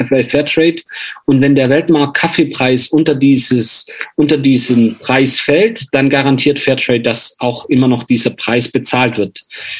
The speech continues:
Wenn aber der Rohkaffeepreis, äh, quasi über dem Markt ist, über diesem Fairtrade-Preis, dann hat man eigentlich gar nichts davon, ob man gesiegelt ist oder nicht gesiegelt ist.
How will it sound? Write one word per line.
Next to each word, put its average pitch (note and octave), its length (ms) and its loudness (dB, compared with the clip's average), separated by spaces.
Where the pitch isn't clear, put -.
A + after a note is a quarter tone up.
Wenn D3 160 0
aber D3+ 200 0
der C#3+ 260 4
Rohkaffeepreis, C3+ 960 -2
äh, B2 160 -2
quasi A#2+ 300 -2
über F3 300 0
dem B2+ 200 2
Markt B2 300 0
ist, B2 180 -2
über D3 160 4
diesem B2+ 260 0
Fairtrade-Preis, B2+ 1400 -4
dann A#2+ 180 0
hat C#3+ 180 -2
man C3 120 2
eigentlich B2+ 280 0
gar B2 120 0
nichts B2+ 160 0
davon, B2+ 460 0
ob A#2 160 -4
man A#2 120 2
gesiegelt D3 400 0
ist B2 200 -2
oder A2+ 120 0
nicht C#3+ 220 0
gesiegelt E3 400 2
ist. F#3 300 -2